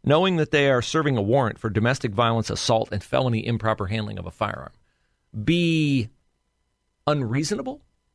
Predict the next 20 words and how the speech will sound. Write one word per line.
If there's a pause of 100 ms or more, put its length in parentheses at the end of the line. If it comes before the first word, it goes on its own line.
(600)
in
assuming
or
considering, (360)
considering (160)
the
possibility (1040)
that
Donovan
Lewis
might
be
taking
that
eight
to
ten
minutes (1000)
to
heavily